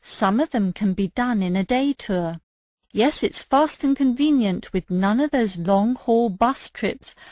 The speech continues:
which often leave you cramped and uncomfortable and stuffing heavy suitcases into luggage racks. But I should tell you about our buses, those that are needed for the somewhat more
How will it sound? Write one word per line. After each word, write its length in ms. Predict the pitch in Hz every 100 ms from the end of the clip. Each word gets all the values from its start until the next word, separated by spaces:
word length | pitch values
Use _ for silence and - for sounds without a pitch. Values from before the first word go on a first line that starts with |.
| - -
which 200 | 277 -
often 360 | - - 302 233
leave 200 | 202 185
you 120 | 214
cramped 600 | - - 294 294 - -
and 100 | 190
uncomfortable 840 | 208 208 233 240 - 190 185 170 - - -
and 160 | - 208
stuffing 440 | - 254 - 226
heavy 360 | 196 233 240 233
suitcases 960 | - - 262 - - 190 175 - 170
into 320 | - 214 190 196
luggage 500 | 196 220 196 - -
racks. 540 | 175 - _ - - _ _ _ _ _ _ _ _ _
But 400 | 359 277 _ - - _ - _ -
I 120 | 208
should 340 | 202 - 339 -
tell 240 | - 233 190
you 160 | 202
about 380 | 226 220 208 - _
our 360 | 208 220 226 196
buses, 720 | 185 170 - 254 247 156 - _ _ - - -
those 480 | 165 196 196 294 -
that 240 | 269 -
are 20 |
needed 480 | 208 214 247 208 185
for 120 | -
the 120 | 180 202
somewhat 580 | - 208 226 294 - -
more 240 | 208 208